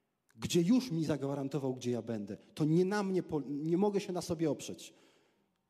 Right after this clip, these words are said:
To jest pewność zbawienia. Co zrobił Bóg? Bo zobaczcie, mamy dalej powiedziane,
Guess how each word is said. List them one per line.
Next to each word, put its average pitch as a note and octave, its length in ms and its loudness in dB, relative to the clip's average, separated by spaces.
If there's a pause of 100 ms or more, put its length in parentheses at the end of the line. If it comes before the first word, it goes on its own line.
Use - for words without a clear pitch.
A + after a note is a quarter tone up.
(100)
To - 120 -4
jest D3 140 -8
pewność C3 340 -4
zbawienia. A#2 540 -4 (580)
Co E3 180 0
zrobił F3+ 340 0
Bóg? G3 360 -2 (840)
Bo C3 80 0
zobaczcie, D3 500 -2 (720)
mamy C#3 240 4
dalej C#3 240 2
powiedziane, D3 540 -2